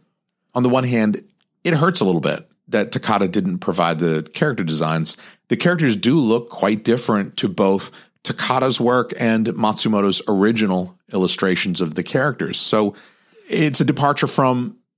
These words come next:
what we as Orange Road fans would be intimately familiar with, what we're expecting to see when we think of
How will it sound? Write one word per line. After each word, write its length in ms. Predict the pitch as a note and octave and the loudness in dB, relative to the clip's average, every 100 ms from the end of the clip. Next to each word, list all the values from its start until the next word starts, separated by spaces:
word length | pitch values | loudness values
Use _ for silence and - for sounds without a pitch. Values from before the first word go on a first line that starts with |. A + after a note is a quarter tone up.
| _ - | _ -20
what 600 | B2+ A#2 B2+ C3 - _ | -4 2 4 2 -2 _
we 460 | A#2 A2 B2+ C#3 A#2+ | -8 0 4 4 2
as 220 | G#2 G2 | 2 2
Orange 240 | G2 F2+ | 0 2
Road 220 | B2 F#3 | 2 0
fans 440 | - B2 G#2 G#2 - | 0 0 0 0 -4
would 580 | A2 A2 D3+ E3+ C#3+ A#2 | -8 -6 0 0 0 -2
be 440 | C3 C3 B2 A2+ | 0 2 0 0
intimately 520 | C3+ C3 C3+ A#2 A2 | 0 2 2 0 -2
familiar 460 | F2+ - G2 F#2 E2+ | -2 0 0 2 2
with, 260 | D#2+ D#2 - | 0 -4 -2
what 160 | G2+ | -2
we're 300 | B2 D3 D#3 | 0 2 2
expecting 560 | B2 - - A2+ - F2+ | 0 -2 -2 -4 -2 -4
to 80 | - | -2
see 420 | - - F#2 D#2 | -2 2 0 0
when 280 | - G2+ G2 | -4 -2 2
we 120 | G2 | 2
think 300 | - G#2+ F2+ | 2 -2 2
of 220 | G2+ F2 | 0 0